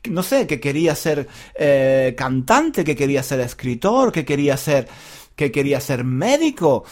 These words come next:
que quería tener una carrera en el mundo del cine y no ha podido, no ha podido. Ah, en Norteamérica, digamos que, eh, la cultura del país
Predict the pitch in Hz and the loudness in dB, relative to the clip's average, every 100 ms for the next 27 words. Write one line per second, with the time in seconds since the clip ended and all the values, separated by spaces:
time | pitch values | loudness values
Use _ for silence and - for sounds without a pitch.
0 | - - 139 160 170 165 165 160 160 151 | -18 -10 -4 0 2 2 0 0 -2 -4
1 | 151 143 156 175 165 151 156 170 156 139 | -4 -6 -4 -2 -2 -2 -4 0 2 2
2 | 127 - 277 294 - 214 240 254 247 196 | -2 -2 2 2 2 2 2 2 2 2
3 | 254 330 151 98 - 147 190 311 302 180 | 2 0 0 -4 -6 -2 4 4 4 2
4 | 196 277 151 - - - - - _ _ | 2 4 2 0 -12 -20 -20 -20 _ _
5 | _ 185 - _ 175 175 196 202 190 262 | _ -12 -12 _ -2 0 0 0 0 2
6 | 330 320 226 175 202 254 - 185 170 - | 2 2 2 2 2 0 -4 -2 -2 -4
7 | - - _ _ - 139 135 131 127 135 | -12 -20 _ _ -6 0 2 2 2 0
8 | 139 151 147 131 233 277 247 214 165 165 | 0 0 0 0 0 2 2 0 0 0
9 | 226 254 - | 2 0 -4